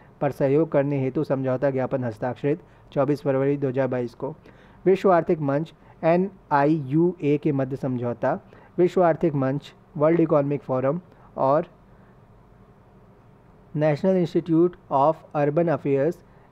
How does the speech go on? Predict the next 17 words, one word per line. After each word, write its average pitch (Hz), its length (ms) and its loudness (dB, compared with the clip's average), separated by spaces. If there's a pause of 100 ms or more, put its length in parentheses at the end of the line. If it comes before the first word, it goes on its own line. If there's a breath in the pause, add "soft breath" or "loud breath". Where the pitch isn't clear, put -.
एनआईयूए 151 1040 0
के 156 160 -2
मध्य 139 440 -2 (300)
संयुक्त 160 240 0
रूप 165 180 0
से 175 180 0
डिजाइनीकृत 160 840 -2
सस्टेनेबल 156 600 -2
सिटीज 151 380 0
इंडिया 147 240 0
कार्यक्रम 147 480 -2
पर 151 220 -4
सहयोग 147 360 -2
करने 143 280 -2
हेतु 139 220 -4
समझौता 135 420 -4
ज्ञापन, 143 380 -6